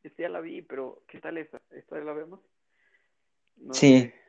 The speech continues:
Speaker 2: aquí
Speaker 1: no
Speaker 2: ya
Speaker 1: sé
Speaker 2: va a
Speaker 1: si
Speaker 2: ser
Speaker 1: te
Speaker 2: como
Speaker 1: interesa.
Speaker 2: de, quiero ver esto, esto, esto, lo ves, y hasta que haya otro, otra cosa que quieras ver,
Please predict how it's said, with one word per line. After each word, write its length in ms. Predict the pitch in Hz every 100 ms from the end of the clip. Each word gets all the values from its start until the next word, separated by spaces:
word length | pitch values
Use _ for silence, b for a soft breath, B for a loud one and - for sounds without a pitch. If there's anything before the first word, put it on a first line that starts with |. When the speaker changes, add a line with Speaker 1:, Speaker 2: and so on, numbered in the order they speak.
| -
Speaker 2:
aquí 320 | 135 135 147
Speaker 1:
no 0 |
Speaker 2:
ya 140 | 151 147
Speaker 1:
sé 60 |
Speaker 2:
va 60 | 160
a 40 |
Speaker 1:
si 20 |
Speaker 2:
ser 160 | 160 160
Speaker 1:
te 20 |
Speaker 2:
como 240 | 170 160 151
Speaker 1:
interesa. 0 |
Speaker 2:
de, 240 | 131 120
quiero 240 | 151 151
ver 160 | 156 156
esto, 360 | 185 185 190 165
esto, 320 | 156 - 156
esto, 520 | 165 165 175 190 -
lo 200 | - 123 127
ves, 460 | 170 208 226 - _ _ _ -
y 140 | 139
hasta 280 | 127 131 127
que 200 | 135 131
haya 300 | 131 139 156
otro, 680 | 151 151 156 151 143 135 123 b b b
otra 320 | 135 139 147 147
cosa 260 | 143 151
que 120 | 131
quieras 340 | 123 131 127 117
ver, 360 | 120 117 -